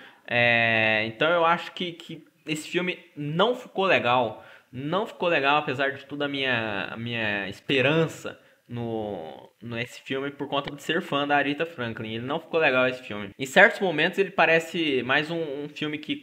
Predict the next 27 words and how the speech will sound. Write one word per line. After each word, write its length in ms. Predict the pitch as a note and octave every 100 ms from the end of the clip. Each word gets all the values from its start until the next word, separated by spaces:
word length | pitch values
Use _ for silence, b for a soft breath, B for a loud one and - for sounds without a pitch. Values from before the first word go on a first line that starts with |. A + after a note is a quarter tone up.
| -
conta 300 | C#3+ D#3 D#3
os 100 | D3
melhores 260 | C#3 C3 C#3
momentos 300 | C#3+ C3 B2+
da 80 | C#3
carreira 320 | C#3 C3+ C3+
da 140 | B2
Aretha 320 | A#2 A#2+ B2+ A#2+
Franklin 480 | - C3+ D3 D#3+ D#3
e 100 | F#3+
os 120 | G#3+
piores 420 | G3 D#3 D#3+ C#3
também, 300 | C3 B2+ A2+
entendeu? 420 | A2+ G#2+ A2+ B2 B B B
É 120 | B2
só, 300 | C3 E3+ F#3+
tipo 200 | F#3+ -
assim, 480 | F#3 - C3 G2 - b b b -
é, 600 | A#2 A2+ A2 G2+ F#2+ G2 _ _ _
vamos 160 | C#3 C#3+
lá, 120 | G#2+
pa-, 280 | - - B2+
tal 300 | - D3 D3
passagem, 520 | C#3+ - D#3+ G3 F#3
aconteceu 460 | E3 D#3+ C#3 C#3+ C3+
tal 180 | C#3
coisa, 480 | - D#3+ F#3+ F#3+ F#3+